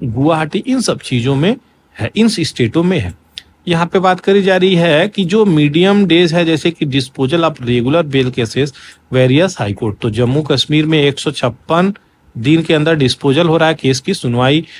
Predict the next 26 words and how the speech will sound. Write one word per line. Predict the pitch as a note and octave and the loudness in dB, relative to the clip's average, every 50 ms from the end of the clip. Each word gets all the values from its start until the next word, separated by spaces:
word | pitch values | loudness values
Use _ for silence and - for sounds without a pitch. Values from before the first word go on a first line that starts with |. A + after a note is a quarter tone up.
| - _ _ - | -20 _ _ -2
और | F#3+ F#3+ | 0 0
यहाँ | F#3+ F3 F3+ | 2 2 0
पे | F3+ F3+ G3+ G3+ - - | 0 0 0 0 0 0
उड़ीसा | F3+ D3+ D3 D#3 E3 D#3 - G3 G3+ | 2 4 4 4 2 0 0 0 0
यहाँ | G3+ F#3 D#3 D3 C3+ | 2 2 0 0 -2
पे | C#3 D3+ D#3 E3+ G3+ - - _ _ _ _ - | 0 0 2 2 0 -2 -6 _ _ _ _ -2
इकसठ, | C#3+ C#3 - - - E3+ F3 F#3 F3 - - - | -2 -2 -2 -4 -2 -2 -2 -2 -2 -6 -10 -6
बॉम्बे | B2+ B2+ B2 B2 B2+ C3 D#3 D#3+ | -2 -2 0 0 0 0 0 0
फिफ्टी | - - B2+ A#2 - - F3 | 0 -2 -4 -4 -2 -4 -4
सिक्स, | - - E3+ F3+ F3+ - - | -2 -2 -4 -4 -4 -4 -4
ये | G#3 A#3+ D4+ A#3+ | -2 0 0 0
सब | - - G3 F#3 G3 - - - C3 | 0 -2 -2 -2 -4 -10 -18 -12 -4
डेज | B2+ C#3 E3 F3+ F3+ - | 0 0 0 0 0 -2
लेती | B2+ A2+ G#2+ - - D3 | -4 -4 -4 -4 -6 -6
हुई | B2 A2 C#3 F#3 G3 | -4 -2 -2 -2 -2
नजर | E3+ B2 G#2 G2+ A#2 C3+ D#3 - - | -2 -2 -2 -2 -2 -4 -4 -4 -6
आ | - G2+ G2 | -8 -8 -8
रही | F#2+ F2 F2+ F#2+ G#2 A2 G#2 | -8 -10 -10 -8 -8 -8 -6
हैं। | G2 A2+ A2 G#2 - - - - - _ _ _ - | -6 -6 -8 -8 -10 -14 -20 -20 -20 _ _ _ -2
ये | E3 F#3 | 0 0
परसेंटेज | F#3 - D#3 C3 A2+ - D3 C#3 C3+ C#3 E3+ F3 E3 | 0 0 -2 -4 -2 -2 -4 -4 -2 0 0 0 0
में | F3+ G3 G3 | 0 0 0
है, | F#3+ F3+ F#3 F#3 F3+ F3+ | 0 0 0 0 0 -2
कुछ | F3 - G3 E3+ - - - - - | -2 -4 -4 -4 -4 -8 -12 -8 -2
ऐसे | C#3+ C#3 C3+ B2+ - D#3+ E3 | 0 0 0 0 0 -2 -2
चीजें | D#3 - E3+ D#3+ E3 F3 F3+ | -2 -2 -2 0 0 0 0